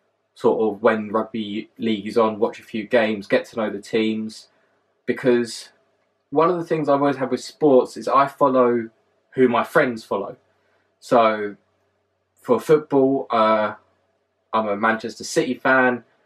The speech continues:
Everyone's gonna call me a glory hunter. I've been a Manchester City supporter for quite a few years now, so no, I didn't just start supporting them last season. I've changed my team at the end.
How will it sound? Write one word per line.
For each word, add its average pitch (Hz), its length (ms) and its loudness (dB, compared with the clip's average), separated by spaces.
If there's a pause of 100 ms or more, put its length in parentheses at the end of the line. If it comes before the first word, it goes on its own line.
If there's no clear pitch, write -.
(280)
Everyone's 127 380 2
gonna 117 160 -4
call 117 160 -2
me 113 100 2
a 107 40 -4
glory 120 320 6
hunter. 120 240 0
I've 117 220 2
been 117 140 -2
a 113 120 -8
Manchester 120 420 -6
City 117 380 -6
supporter 113 400 -6
for 110 80 -10
quite 117 280 0
a - 40 -14
few 107 280 -8
years 127 380 0
now, 127 200 0
so 110 200 -4
no, 113 260 0
I 104 100 -4
didn't 135 280 -4
just 107 160 -14
start 107 220 -2
supporting 110 340 -6
them 104 140 -8
last 104 280 -2
season. 113 440 -2
I've 104 160 -4
changed 104 260 -8
my 101 80 -6
team 110 260 -8
at 95 60 -12
the 120 100 -2
end. 135 280 -2